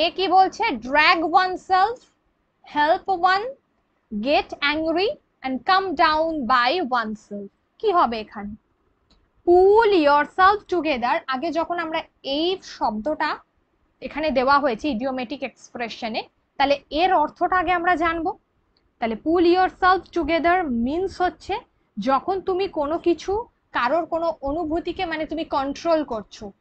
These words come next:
নিজেকে দমিয়ে রাখছো, তোমার অনুভূতিটাকে তুমি যখন, আহ, তোমার কি বলে, কন্ট্রোল করছো,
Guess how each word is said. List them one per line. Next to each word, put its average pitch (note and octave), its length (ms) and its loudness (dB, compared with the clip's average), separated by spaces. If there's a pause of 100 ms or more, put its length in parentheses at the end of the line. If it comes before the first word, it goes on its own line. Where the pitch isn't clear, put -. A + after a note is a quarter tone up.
(240)
নিজেকে D#4 280 -2 (140)
দমিয়ে C#4+ 420 -2
রাখছো, - 320 -10
তোমার C#4+ 160 -2 (120)
অনুভূতিটাকে E4+ 600 -2 (100)
তুমি D4 160 -4 (100)
যখন, F#4+ 200 -4 (600)
আহ, G#3+ 300 -6 (140)
তোমার A3+ 280 -4
কি A#3+ 140 -12
বলে, G#3+ 140 -6 (160)
কন্ট্রোল G#3 380 -2 (100)
করছো, G#3 280 -12